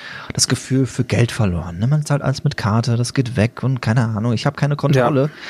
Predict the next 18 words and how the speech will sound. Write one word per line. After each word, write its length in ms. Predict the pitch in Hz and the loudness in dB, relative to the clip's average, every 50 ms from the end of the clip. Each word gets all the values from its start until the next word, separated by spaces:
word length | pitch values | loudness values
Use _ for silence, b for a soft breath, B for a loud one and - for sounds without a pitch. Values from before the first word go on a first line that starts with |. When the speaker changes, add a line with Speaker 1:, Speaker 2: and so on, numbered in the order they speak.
| B B B B B B B B B - - | B B B B B B B B B -4 0
Speaker 1:
Einfach 320 | 131 156 180 - 196 175 | 0 0 2 0 -2 -2
mal 300 | 170 170 165 165 170 165 | 0 2 2 2 2 2
so 80 | 151 147 | 0 0
ein 80 | 139 | 0
bisschen 360 | 131 143 143 - - 135 139 | 0 0 -2 -2 -2 -4 -2
in 140 | - - 123 | -2 -2 0
Gyros-Tellern 540 | 110 120 120 113 107 - - 110 104 104 101 | 0 2 2 2 0 0 0 -2 -2 -2 -2
umrechnen. 440 | 85 104 107 101 95 95 - 107 104 | -2 -2 -2 0 -2 -2 -2 -2 0
Ne? 140 | 113 147 170 | 2 2 2
Das, 280 | 175 - 127 - - - | 2 0 -2 -4 -4 -4
das 180 | 147 147 - | -4 -2 0
neue 260 | 180 175 170 156 131 | 2 2 4 4 4
iPhone 320 | 127 160 190 190 - - 139 | 4 4 2 2 2 2 0
Speaker 2:
Ich 60 | 143 | 2
hab 80 | 117 120 | 4 4
ja 60 | 170 | 4
sonst 240 | - - - - - | 4 2 2 2 2
Speaker 1:
irgendwie, 220 | 175 147 139 139 | 2 4 4 2